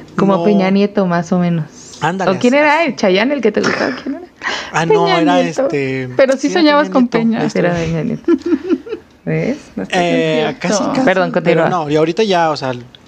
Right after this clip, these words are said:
Speaker 2: tienes que
Speaker 1: sientes
Speaker 2: conocer
Speaker 1: más
Speaker 2: a la
Speaker 1: receptivo
Speaker 2: persona.
Speaker 1: hacia eso.
Speaker 2: Sí, porque hay cosas más importantes que saber si,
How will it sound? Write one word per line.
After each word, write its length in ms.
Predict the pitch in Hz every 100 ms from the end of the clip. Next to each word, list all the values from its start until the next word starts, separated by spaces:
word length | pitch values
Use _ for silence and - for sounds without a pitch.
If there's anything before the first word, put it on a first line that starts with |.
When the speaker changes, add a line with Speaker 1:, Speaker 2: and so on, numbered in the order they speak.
| - - _ _ _ _
Speaker 2:
tienes 180 | 220 196
que 60 | 226
Speaker 1:
sientes 280 | 233 202 202
Speaker 2:
conocer 100 | 185
Speaker 1:
más 40 |
Speaker 2:
a 80 | 175
la 60 |
Speaker 1:
receptivo 320 | - 170 202 196 180
Speaker 2:
persona. 160 | 175 175
Speaker 1:
hacia 200 | 185 196
eso. 360 | 214 - 175 160
Speaker 2:
Sí, 280 | - 269 269
porque 220 | 262 269
hay 40 | 285
cosas 280 | 302 302 254
más 180 | 240 240
importantes 540 | 202 165 175 165 180
que 180 | 165 135
saber 320 | - 135 143
si, 500 | 139 170 156 143 131